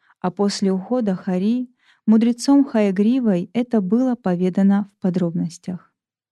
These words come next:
Придя в свой ашрам и почтив Хаянану, мудрец вопросил Хаягриву об удивительном проявлении Лалиты. "О лошадиноликий, великий мудрец,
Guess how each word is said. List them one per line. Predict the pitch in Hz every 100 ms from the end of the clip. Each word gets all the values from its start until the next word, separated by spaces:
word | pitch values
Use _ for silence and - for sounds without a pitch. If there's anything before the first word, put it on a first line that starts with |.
| _ _ _ _ _ _ _ _ _ _
Придя | 214 214 226 214
в | -
свой | 202 202 -
ашрам | 233 262 - 185 -
и | 214
почтив | 226 226 - - 294 _
Хаянану, | - 208 190 185 208 220 190 180 180 _ _ _ 214
мудрец | 226 214 285 302 220
вопросил | 214 214 202 - 254
Хаягриву | 226 - 190 180 196 240 220 175 170 _ _ -
об | 208 208
удивительном | 214 240 285 - 269 254 233
проявлении | 202 190 180 175 175 180 190
Лалиты. | 196 190 180 170 170 175 175 - _ _ _ _ _ _ _ _ _ _ - _ _ -
"О | 262 285
лошадиноликий, | 208 226 233 233 247 240 233 220 - 165 160 _ -
великий | 180 208 226 247 240
мудрец, | 226 226 202 180 170 -